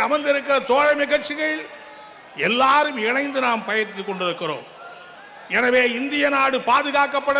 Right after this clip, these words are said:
வேண்டும், உழைப்பாளி மக்களுடைய அந்த உரிமை பாதுகாக்கப்பட வேண்டும், சாதிய ஏற்றத்தாழ்வுகள் ஒழிக்கப்பட வேண்டும். இன்னும் சொல்ல போனால், தந்தை பெரியார் வாழ்ந்த மண், அயோத்திதாச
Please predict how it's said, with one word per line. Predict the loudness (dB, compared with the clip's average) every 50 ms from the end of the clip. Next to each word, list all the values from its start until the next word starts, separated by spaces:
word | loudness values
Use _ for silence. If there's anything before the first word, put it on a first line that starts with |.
| 2 2
வேண்டும், | 2 0 0 -2 -2 -2 -4 -12 -16 -18 -18 -18 -20 -20 -20 -20 -20 -20 -20 -20 -20 -12 -4 0
உழைப்பாளி | 2 4 4 4 2 2 2 2 2 2 0 -2 -2
மக்களுடைய | -2 -2 0 0 2 2 2 0 0 0 0 0
அந்த | 0 0 0 0
உரிமை | 0 -2 -2 -4 -2 0 0
பாதுகாக்கப்பட | 0 0 0 0 0 0 0 0 -2 -2 -2 0 -2 0 0 0
வேண்டும், | -2 -2 -4 -6 -8 -8 -10 -16 -20 -20 -20 -20 -20 -20 -20 -20 -20 -20 -20 -20 -16 -8 -2
சாதிய | 0 2 2 2 2 0 0 -2 -2 -2 -2 0 0 -2
ஏற்றத்தாழ்வுகள் | -2 -2 -4 -6 -4 -2 -2 -2 0 0 -2 -2 -4 -4 -4
ஒழிக்கப்பட | -4 -4 -4 -4 -6 -6 -6 -6 -6 -6 -4 -6
வேண்டும். | -6 -8 -8 -12 -14 -16 -16 -20 -20 -20 -20 -20 -20 -20 -18 -16 -14 -14 -14 -12 -10 -6
இன்னும் | -2 -2 -2 0 0
சொல்ல | 0 0 0 -2 0 0
போனால், | 0 0 2 2 2 0 0 -2 -10 -14 -16 -18 -18 -18 -20 -20 -20 -20 -20 -20 -20 -20 -14 -6 -2
தந்தை | -2 0 0 2 2 2 2 0 0
பெரியார் | 0 0 2 2 2 2 4 4 4 2
வாழ்ந்த | 2 2 2 0 0 0 0 0
மண், | 0 -2 -4 -6 -10 -14 -16 -18 -18 -18 -20 -20 -20 -20 -20 -20 -20 -20 -20 -14 -6 -2 0
அயோத்திதாச | 2 4 6 6 6 4 2 2 2 2 2 4